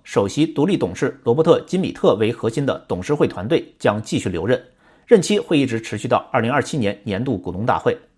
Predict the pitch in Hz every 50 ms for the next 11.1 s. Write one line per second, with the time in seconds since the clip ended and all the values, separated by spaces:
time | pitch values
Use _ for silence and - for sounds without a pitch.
0 | _ _ _ _ _ _ _ - 165 185 202 202 123 120 - 208 208 196 143 -
1 | 135 143 139 123 127 - - - - 147 170 185 139 113 127 160 - - - -
2 | 113 98 92 - - 180 147 156 170 170 170 185 175 - - - - 143 131 139
3 | 131 117 135 135 - 175 180 - - _ _ - 156 135 131 151 185 202 175 247
4 | - 214 160 131 127 123 143 - 120 - - 156 - - - - 131 135 139 139
5 | 143 147 - 117 110 127 185 185 156 139 117 - 107 104 - - - - 185 135
6 | 123 - 120 104 - - 127 110 98 - 127 120 - - 127 123 120 110 - 90
7 | 76 - 101 - 139 117 - - _ _ _ _ _ _ _ _ _ - - 139
8 | 156 202 220 247 226 180 131 110 - - 180 196 165 - 143 117 - - 123 156
9 | 156 - - - _ - - 143 113 - - 170 147 131 101 - - - - 185
10 | 196 160 - 95 - - 160 139 131 123 - 147 - - 160 135 117 - 113 -
11 | - _